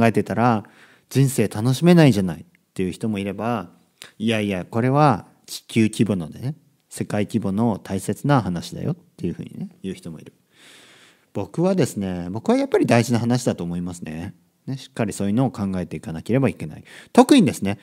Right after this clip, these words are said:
子供が働かされていたり、これは一緒、もう、これはもうすぐにでも解決しないといけない問題ですね。子供が工場で働いている。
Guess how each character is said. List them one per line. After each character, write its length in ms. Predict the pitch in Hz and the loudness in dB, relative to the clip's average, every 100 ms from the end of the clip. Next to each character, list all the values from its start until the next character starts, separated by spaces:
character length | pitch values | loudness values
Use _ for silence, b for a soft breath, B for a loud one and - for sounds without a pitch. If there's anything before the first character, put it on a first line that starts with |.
| b - | b -2
子 160 | 135 | 2
供 280 | 131 180 208 | 4 6 4
が 160 | 196 185 | 2 -2
働 480 | 160 147 160 165 160 | -2 0 2 2 0
か 120 | 156 | -2
さ 160 | - | 0
れ 120 | 131 123 | 0 2
て 140 | 123 | 2
い 80 | 117 | 0
た 140 | - | -2
り、 160 | - - b b | -12 -18 b b
こ 160 | - 147 | -2 0
れ 80 | 190 | 4
は 380 | 202 110 - - | 4 2 -2 -6
一 120 | 120 | -4
緒、 300 | - - - | -4 -8 -6
も 180 | 147 151 | 0 2
う、 40 | - | 2
こ 120 | 160 | 0
れ 60 | |
は 100 | 196 | 2
も 160 | 180 143 | 4 2
う 40 | |
す 220 | - - 202 | 0 2 4
ぐ 140 | 175 | 6
に 100 | 127 | 4
で 100 | 104 | 2
も 100 | 95 | 0
解 200 | - 107 | 0 -2
決 160 | - - | -2 -8
し 140 | - | -4
な 100 | 101 | -2
い 60 | 92 | -2
と 80 | |
い 80 | 87 | -6
け 140 | - 131 | -2 2
な 80 | 160 | 2
い 60 | |
問 180 | 98 87 | 2 0
題 140 | 80 | -6
で 80 | 76 | -10
す 100 | - | -8
ね。 160 | 107 - B B B B B - | -6 -6 B B B B B -4
子 140 | 117 | 0
供 280 | 110 117 117 | 2 2 2
が 260 | 139 127 87 | 2 0 -2
工 240 | - 104 101 | -6 -4 -4
場 240 | 101 90 | -4 -4
で 120 | 95 | -6
働 440 | - - - 98 82 | -8 -12 -8 -6 -6
い 60 | |
て 100 | - | -6
い 40 | |
る。 120 | 76 | -10